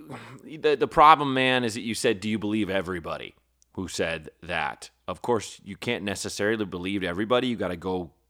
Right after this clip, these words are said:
I would say, situation by situation. Uh, I think what you're leaning towards is you think, uh, the, and you're probably right, the minute someone is accused, most people think they're guilty.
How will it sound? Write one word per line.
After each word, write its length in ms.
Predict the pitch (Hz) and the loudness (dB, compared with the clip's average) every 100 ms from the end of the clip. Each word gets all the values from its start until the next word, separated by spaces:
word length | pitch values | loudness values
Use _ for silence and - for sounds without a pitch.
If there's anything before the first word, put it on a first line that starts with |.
| _ | _
I 100 | 95 | -8
would 120 | 92 87 | -6 -6
say, 140 | 95 | -6
situation 560 | 90 92 - 98 92 95 | -6 -8 -6 -4 -4 -6
by 100 | 85 | -8
situation. 720 | 82 95 90 98 143 - 180 185 - - - - - | -8 -8 -2 0 0 -2 -6 -8 -16 -20 -20 -14 4
Uh, 200 | 127 123 | 6 6
I 100 | 135 | 4
think 360 | 127 180 214 175 | 4 6 4 4
what 260 | 131 151 143 | 6 6 6
you're 160 | 143 | -2
leaning 360 | 127 120 117 104 | 0 0 -2 -2
towards 440 | 104 98 98 87 | 0 2 0 -4
is 240 | 101 98 85 | -8 -8 -8
you 140 | 98 | -10
think, 640 | 87 113 110 110 - - _ _ _ _ _ _ - | -8 -4 -2 -4 -10 -20 _ _ _ _ _ _ -2
uh, 680 | 95 92 92 90 90 87 90 - _ | 0 2 2 0 0 -4 -6 -14 _
the, 720 | 101 98 104 101 95 92 92 - | -14 -4 -2 -2 -4 -6 -8 -8
and 140 | 107 | -8
you're 60 | 101 | 4
probably 240 | 123 131 | 6 6
right, 220 | 101 101 - _ - | 4 2 -4 _ -2
the 60 | |
minute 260 | 104 107 - | 0 0 0
someone 220 | 110 104 | -2 0
is 80 | 92 | -2
accused, 520 | 87 - 90 87 82 | -6 -4 -2 -4 -4
most 220 | 95 90 | -4 -4
people 220 | - 85 | -6 -12
think 180 | 82 82 | -10 -10
they're 80 | 78 | -10
guilty. 400 | 80 76 71 | -10 -12 -14